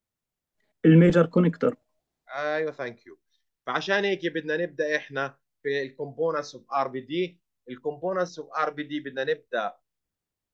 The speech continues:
Speaker 2: بشكل عام في الميجر كونكتور، وبعد الميجر كونكتور، آه، نيجي على الماينر كونكتور،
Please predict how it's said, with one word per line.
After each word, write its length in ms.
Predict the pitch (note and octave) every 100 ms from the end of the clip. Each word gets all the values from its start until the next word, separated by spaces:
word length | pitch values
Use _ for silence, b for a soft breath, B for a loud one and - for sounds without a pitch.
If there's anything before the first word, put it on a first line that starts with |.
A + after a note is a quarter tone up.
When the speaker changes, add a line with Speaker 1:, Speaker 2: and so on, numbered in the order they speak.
| _ _ _ _
Speaker 2:
بشكل 400 | A#2 E3+ D3+ D#3
عام 380 | B2+ D#3+ C3+ G#2+
في 120 | -
الميجر 400 | B2+ D#3 D#3+ D#3
كونكتور، 680 | - D#3+ D#3+ - F#3+ F#3+ - _ _ _ -
وبعد 320 | C3 D#3 E3
الميجر 360 | E3 E3+ D#3 C3+
كونكتور، 680 | D#3 D3 D#3+ D#3 - A#2 - _ _ _ -
آه، 100 | B2+
نيجي 260 | D#3+ D#3
على 200 | C3 C#3
الماينر 340 | C#3+ D3 E3 D#3+
كونكتور، 640 | - E3+ E3+ - D#3+